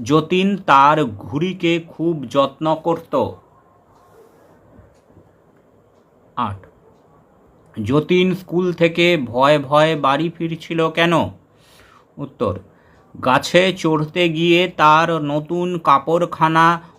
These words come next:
অনেকখানি ছিঁড়ে গিয়েছিল, তাই সে ভয়ে ভয়ে বাড়ি ফিরছিল। নয়,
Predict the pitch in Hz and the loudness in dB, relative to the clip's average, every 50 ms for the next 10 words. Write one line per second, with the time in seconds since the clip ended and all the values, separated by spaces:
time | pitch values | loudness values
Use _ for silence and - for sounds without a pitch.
0 | _ - 131 139 156 165 180 180 185 - - - 165 160 160 165 175 175 170 - | _ -10 -4 -2 0 0 0 -2 -4 -8 -12 -6 -4 -4 -2 -2 -2 -4 -6 -10
1 | - - 170 170 170 175 165 156 151 165 165 160 160 160 - - 170 170 147 117 | -10 -6 -2 0 2 2 2 2 2 2 2 2 2 0 -2 -2 0 2 2 0
2 | 98 - - _ _ _ _ _ _ _ _ _ - 147 147 147 151 165 185 185 | 0 -2 -8 _ _ _ _ _ _ _ _ _ 2 4 4 4 4 2 0 -4
3 | 160 - - 160 151 151 156 160 156 139 120 117 127 135 147 147 151 147 131 139 | -8 -8 -4 -2 0 0 0 0 -2 -4 -4 -2 0 2 2 2 0 0 0 2
4 | 151 151 156 165 180 190 - - _ _ _ - 123 113 120 123 131 147 160 160 | 4 4 4 4 2 -2 -6 -14 _ _ _ -10 -4 -2 0 0 0 0 -2 -4
5 | 160 - 156 156 147 151 151 - - - 180 156 127 95 95 - _ _ _ _ | -4 -4 -2 -2 -2 -4 -8 -8 -6 -2 0 0 0 -2 -2 -6 _ _ _ _
6 | _ _ _ _ _ _ _ _ _ _ _ _ _ _ _ _ _ _ _ _ | _ _ _ _ _ _ _ _ _ _ _ _ _ _ _ _ _ _ _ _
7 | _ _ _ _ _ _ _ _ _ _ _ _ _ _ _ _ _ _ - - | _ _ _ _ _ _ _ _ _ _ _ _ _ _ _ _ _ _ -20 -20
8 | - _ _ - - _ _ _ _ _ _ _ _ _ _ _ _ _ _ _ | -20 _ _ -20 -20 _ _ _ _ _ _ _ _ _ _ _ _ _ _ _
9 | _ _ _ _ _ _ _ _ _ _ _ _ _ _ _ 269 208 131 117 117 | _ _ _ _ _ _ _ _ _ _ _ _ _ _ _ -14 -10 -6 -6 -4
10 | 107 95 98 - | -4 -4 -6 -8